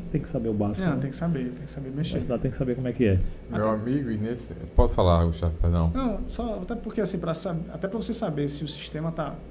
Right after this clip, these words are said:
Speaker 2: tá te dando a informação correta, você tem que
Speaker 1: Sim.
Speaker 2: entender o que é que ele tá fazendo ali,
Speaker 1: O que
Speaker 2: né?
Speaker 1: ele tá falando ali.
Speaker 2: Vai diminuir, acho, o trabalho manual, mas quando você olhar, você tem que entender o que é que ele tá te dando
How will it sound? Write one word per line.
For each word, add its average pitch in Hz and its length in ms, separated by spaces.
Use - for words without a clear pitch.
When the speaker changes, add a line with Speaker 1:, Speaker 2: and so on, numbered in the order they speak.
Speaker 2:
tá 147 100
te 147 120
dando 147 140
a 147 40
informação 143 420
correta, 143 340
você - 120
tem - 120
que - 60
Speaker 1:
Sim. - 140
Speaker 2:
entender 180 180
o 190 60
que 208 100
é - 20
que 226 100
ele 233 100
tá 220 180
fazendo 208 400
ali, 175 160
Speaker 1:
O - 20
que 131 60
Speaker 2:
né? 139 80
Speaker 1:
ele 170 80
tá 110 100
falando 113 240
ali. 95 80
Speaker 2:
Vai 156 120
diminuir, 202 480
acho, 233 140
o - 40
trabalho 185 320
manual, 196 500
mas 131 260
quando 151 280
você 160 300
olhar, 151 360
você 185 200
tem 185 140
que 180 80
entender 165 360
o 175 40
que 175 100
é - 40
que 196 80
ele 190 100
tá 175 100
te 175 120
dando 156 260